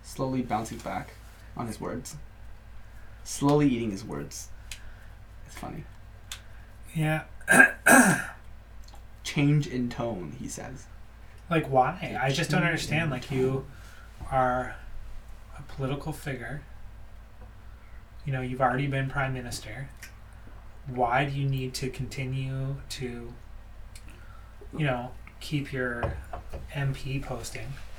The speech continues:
Speaker 2: for your riding? Like,
Speaker 1: In Quebec?
Speaker 2: Yeah, 'cause he was just doing that to appease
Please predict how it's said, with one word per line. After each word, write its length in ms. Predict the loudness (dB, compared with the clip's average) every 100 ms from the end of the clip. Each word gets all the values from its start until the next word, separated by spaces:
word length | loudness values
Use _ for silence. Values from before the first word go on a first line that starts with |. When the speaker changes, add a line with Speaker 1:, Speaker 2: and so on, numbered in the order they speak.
| -8
Speaker 2:
for 340 | -8 -6 0 2
your 120 | 2
riding? 540 | 0 0 2 2 2 0 -4 -6 -8 -10 -10 -10 -8 -8 -4
Like, 280 | -4 -4 -8 -10 -10 -10 -8 -8 -6 -6 -6 -8 -10 -10 -14 -14 -14 -14 -16 -16 -16 -16 -16 -16 -16 -14 -14 -16 -16 -16 -16 -14 -6
Speaker 1:
In 100 | -4
Quebec? 340 | 0 0 -2 -6 -16 -16 -16 4
Speaker 2:
Yeah, 180 | 8 8
'cause 140 | 6
he 80 | 6
was 160 | 4 4
just 160 | 2
doing 240 | 6 6 8
that 240 | 6 6
to 360 | 4 4 6 4
appease 800 | 2 -2 0 2 2 2 -2 -6